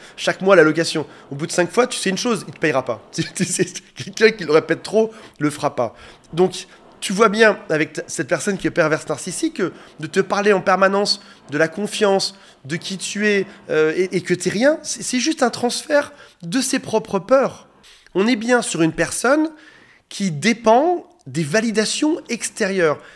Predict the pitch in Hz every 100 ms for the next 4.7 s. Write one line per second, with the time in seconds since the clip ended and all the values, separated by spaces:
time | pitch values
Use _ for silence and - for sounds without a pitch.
0 | - - 202 190 - 196 196 285 240 196
1 | - 262 - 208 175 180 - 202 208 -
2 | 269 285 202 208 214 202 - 240 233 -
3 | - - - 143 175 156 143 - - -
4 | - - - 190 226 269